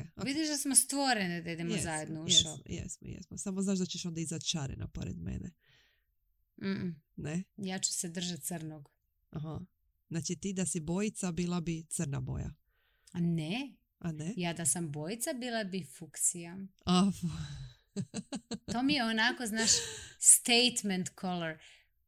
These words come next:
Speaker 2: Kao
Speaker 1: Mhm.
Speaker 2: crvena, jako je blizu crvene, ali crvena uvijek ono nešto, znaš, pogrešno. Znaš, ono kad ti na testovima kao ovo ti nije dobro, onda baš s crvenom olovkom. Tako da ne, ne, ne.
Speaker 1: Aha.
Speaker 2: Fuksija je moja boja, onako živahna,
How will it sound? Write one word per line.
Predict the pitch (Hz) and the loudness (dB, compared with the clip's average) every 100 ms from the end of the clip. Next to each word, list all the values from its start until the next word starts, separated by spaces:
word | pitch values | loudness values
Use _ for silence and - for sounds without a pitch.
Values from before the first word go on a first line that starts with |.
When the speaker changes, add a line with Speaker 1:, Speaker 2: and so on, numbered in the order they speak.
| _ _ | _ _
Speaker 2:
Kao | - 160 175 | -4 0 2
Speaker 1:
Mhm. | 143 | 2
Speaker 2:
crvena, | - 269 294 311 294 294 - 143 | 0 0 -2 -2 -2 -6 -8 -6
jako | 143 - | -4 -4
je | 214 | -6
blizu | 220 254 240 | -6 -6 -4
crvene, | - 277 269 262 | -4 -2 -4 -4
ali | - 254 | -4 -2
crvena | - 339 339 330 | 0 0 0 0
uvijek | 339 330 320 | -2 -4 -6
ono | 302 294 | -6 -4
nešto, | 285 269 269 | -2 -2 -2
znaš, | 247 262 - - - - _ _ _ | -2 -2 -4 -8 -20 -20 _ _ _
pogrešno. | 233 233 208 190 190 - 180 180 _ _ - | 0 0 0 0 0 0 -2 -6 _ _ -10
Znaš, | 262 302 285 | 2 6 6
ono | 254 226 | 4 -2
kad | 202 | -2
ti | 202 | -2
na | 185 | -2
testovima | - 202 196 - 180 175 170 | 0 2 2 -2 -4 -2 -4
kao | - 180 | -2 0
ovo | 180 180 | 0 -2
ti | - 180 | -2 0
nije | 180 175 | 0 0
dobro, | 175 180 165 | 0 -2 -2
onda | 175 170 165 | -2 -2 0
baš | 170 135 | 0 0
s | - | 0
crvenom | 180 170 165 160 | -4 -4 -4 -4
olovkom. | 165 160 156 160 147 | -4 -6 -6 -8 -8
Tako | 180 180 170 | -6 -6 -6
da | 156 | -6
ne, | 156 165 190 | -4 -2 -2
ne, | 180 151 | -2 -4
ne. | 147 139 | -6 -6
Speaker 1:
Aha. | 175 165 160 | -4 -4 -4
Speaker 2:
Fuksija | 156 294 - - 180 | -6 -10 -6 -2 -2
je | 165 | -2
moja | 170 160 156 | -4 -6 -6
boja, | 160 156 151 | -6 -6 -6
onako | 165 180 - | -4 -6 -6
živahna, | 175 180 233 214 202 190 170 | -2 0 0 0 -2 -4 -8